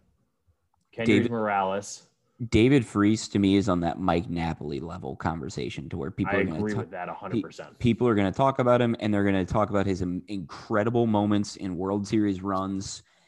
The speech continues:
Speaker 1: Mm-hmm.
Speaker 2: and it's just not enough, man.
Speaker 1: Nope.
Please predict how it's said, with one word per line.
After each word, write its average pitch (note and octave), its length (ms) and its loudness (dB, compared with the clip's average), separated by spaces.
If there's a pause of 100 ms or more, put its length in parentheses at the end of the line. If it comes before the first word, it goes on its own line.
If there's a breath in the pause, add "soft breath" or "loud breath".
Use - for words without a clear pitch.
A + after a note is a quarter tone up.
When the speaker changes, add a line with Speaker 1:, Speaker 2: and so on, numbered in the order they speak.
(320 loud breath)
Speaker 1:
Mm-hmm. F#2+ 240 -2
Speaker 2:
and F#2 680 -4 (340)
it's - 260 -20
just - 280 -18
not A#1 280 -12
enough, B1 380 -16
man. - 380 -16
Speaker 1:
Nope. G#2 240 -8